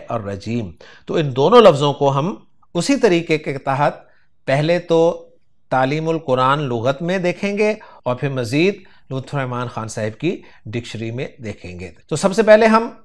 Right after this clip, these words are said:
तालीमुल कुरान लुगत में हरूफ तहज्जी की तरतीब के मुताबिक शीन, या और ता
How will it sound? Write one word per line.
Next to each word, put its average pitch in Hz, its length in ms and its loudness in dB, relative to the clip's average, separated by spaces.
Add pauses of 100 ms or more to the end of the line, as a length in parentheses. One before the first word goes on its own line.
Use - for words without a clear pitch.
तालीमुल 185 380 4
कुरान 202 360 4
लुगत 139 340 2
में 214 180 2 (280)
हरूफ 175 220 4
तहज्जी 180 480 2
की 214 120 -2
तरतीब 180 580 0 (240)
के 175 160 2
मुताबिक 160 600 4
शीन, 185 540 -4
या 139 280 4
और 143 340 2
ता 151 680 6